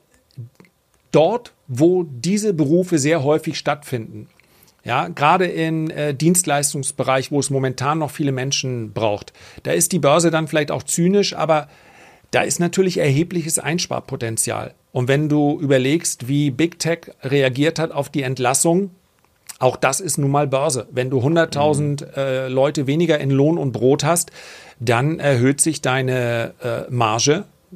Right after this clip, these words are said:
Speaker 1: zweifellos. Das ist an nicht Dauer, kein dauerhafter Kurstreiber, weil's logischerweise dann auch in der Bewertung mit drin ist, nachdem die News dann verarbeitet wurde. Aber, ähm, Handel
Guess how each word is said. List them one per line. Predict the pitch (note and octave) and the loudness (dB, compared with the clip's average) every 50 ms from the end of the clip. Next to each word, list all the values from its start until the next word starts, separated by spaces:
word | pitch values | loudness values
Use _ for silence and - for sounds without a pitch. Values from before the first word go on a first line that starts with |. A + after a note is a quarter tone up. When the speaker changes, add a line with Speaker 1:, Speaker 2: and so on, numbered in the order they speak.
| F#3 F3 - - | -20 -20 -14 -8
Speaker 1:
zweifellos. | - - A#2+ A#2 A2 - B2 A#2 B2 E3+ F#3 F3+ | -2 0 0 0 0 0 -2 -2 -2 -2 -2 -2
Das | - A#2 - | 0 -2 0
ist | D#3 C#3+ - | 0 -2 -2
an | - - C3 C3 C3 B2+ C3+ | -4 -4 -4 -6 -6 -4 -2
nicht | C3+ C#3 C3+ - - - - - _ _ - - _ _ - | 0 -2 -2 -2 -6 -16 -20 -20 _ _ -20 -20 _ _ 2
Dauer, | B2 A#2 B2+ D3 E3+ F3+ F3+ F3+ F3+ | 4 6 6 6 4 4 2 -2 -4
kein | - B2 C#3 C3+ A#2+ | -2 -2 -2 0 2
dauerhafter | A#2+ A#2 C#3 D3+ D#3 D#3 - E3+ D#3+ | 2 2 2 2 2 0 0 -2 -2
Kurstreiber, | - - E3 E3+ F3 - - - D#3 D#3 E3 F#3 G3+ A3+ C4+ _ _ _ - | 0 2 2 2 2 2 -4 -2 0 2 2 2 2 0 -4 _ _ _ -12
weil's | C3 B2 - - | -8 -6 -4 0
logischerweise | C3+ B2+ B2 C#3 B2+ B2+ A#2+ A#2+ B2 G#2+ A2+ | 2 2 2 2 0 0 0 0 0 0 -2
dann | A2+ A#2 A#2+ - | -2 -4 -2 -2
auch | C#3 B2 | -2 -2
in | A2+ C3+ B2+ | -2 0 -2
der | B2 | -2
Bewertung | A#2 B2 A#2 B2 B2 B2 C3 A#2 A#2 | -2 0 2 2 2 2 0 -2 -2
mit | A#2 A2+ | -2 -2
drin | B2 C3 C#3 C#3 | 0 0 0 2
ist, | C#3 - - | 0 0 -2
nachdem | A#2+ G#2 - - C3 B2+ B2 | -6 -8 -4 -2 -2 0 0
die | A#2 A#2+ A#2 A#2 A#2 A2+ | 0 -2 0 0 0 0
News | A#2 B2 C3 C#3 C#3 - | 0 0 0 0 0 0
dann | C#3+ B2+ B2 | -2 -4 -2
verarbeitet | - B2 A#2+ C3+ D#3+ F3+ D#3 B2+ - B2 A#2+ - - | -2 -2 0 2 2 4 2 2 0 -4 -6 -2 0
wurde. | A#2 A#2 A2+ C#3 E3 E3+ E3+ - - - - - - - - _ _ - - _ _ | 2 4 4 4 4 2 0 -10 -20 -20 -20 -20 -20 -20 -20 _ _ -20 -20 _ _
Aber, | - B2+ C3+ C#3 C3+ C3+ C3 C3 - - _ - | -2 0 2 4 4 2 2 0 -4 -8 _ -18
ähm, | - B2+ C#3 C#3 - C#3 - - - - - | -14 -14 -12 -12 -12 -14 -14 -14 -16 -14 -10
Handel | - - C3+ D3+ F3 F#3+ F#3+ F#3+ F#3+ F#3+ F#3+ F#3+ | -4 0 2 2 2 4 4 4 4 4 2 -2